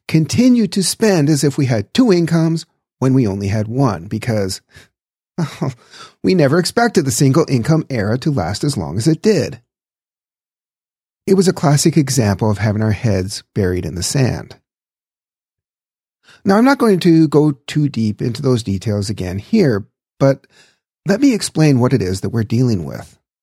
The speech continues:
We have what I guess you could call our daily driver, the credit card that we use for purchases that also earns us points on those purchases. That credit card was never intended to carry a balance,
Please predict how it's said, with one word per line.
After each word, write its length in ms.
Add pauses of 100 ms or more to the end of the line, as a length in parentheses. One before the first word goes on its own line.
(1300)
We 160
have 440
what 120
I 100
guess 540
you 240
could 200
call 520 (100)
our 160
daily 300
driver, 500 (500)
the 120
credit 260
card 240
that 80
we 100
use 220
for 100
purchases 680
that 220 (160)
also 340
earns 300
us 100
points 320 (100)
on 200
those 180
purchases. 720 (1300)
That 200
credit 240
card 360 (240)
was 320
never 560
intended 440
to 80
carry 240
a 80
balance, 560